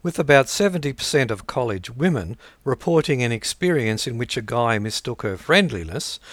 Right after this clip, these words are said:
from a sexual come-on, Farris said. "Some might think the results come down to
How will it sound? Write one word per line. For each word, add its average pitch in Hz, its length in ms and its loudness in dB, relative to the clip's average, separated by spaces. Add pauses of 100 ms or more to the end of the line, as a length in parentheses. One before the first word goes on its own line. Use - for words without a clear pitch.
(160)
from 170 180 0
a 147 80 4
sexual 82 560 -4
come-on, 90 540 -6 (460)
Farris 85 300 -8
said. - 380 -10 (1000)
"Some 196 320 4
might 139 240 2
think 139 240 2
the 139 100 -2
results 131 460 4
come 135 240 0
down 135 300 4
to 131 300 -2